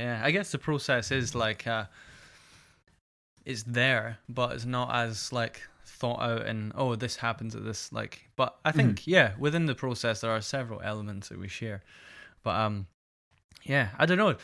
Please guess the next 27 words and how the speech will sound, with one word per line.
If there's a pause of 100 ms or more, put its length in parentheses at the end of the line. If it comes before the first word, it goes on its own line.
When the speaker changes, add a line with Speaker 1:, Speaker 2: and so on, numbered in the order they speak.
(120)
Speaker 1:
Maybe
that'd
be
a
good
place
to
leave
it
and
just
leave
people
with
something
to
work
on.
It's
like,
Speaker 2:
Mm-hmm.
Speaker 1:
maybe,
maybe
if
you're
Speaker 2:
<laughs>
Speaker 1:
listening,